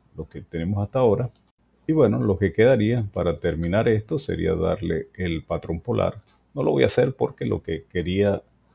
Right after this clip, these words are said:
hacer en esta parte era ese barrido, ¿ok? Este barrido de acá. ¿Está bien?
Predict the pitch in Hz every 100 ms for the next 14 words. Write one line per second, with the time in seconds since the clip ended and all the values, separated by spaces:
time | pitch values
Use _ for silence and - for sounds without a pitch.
0 | _ _ _ _ _ 104 95 98 98 101
1 | 101 95 120 139 - - - 85 80 92
2 | - _ 107 101 98 85 80 80 - -
3 | _ _ - 95 131 - - 95 101 -
4 | 82 80 - 80 78 82 76 - - _
5 | _ _ _ _ _ _ _ - 101 113
6 | 147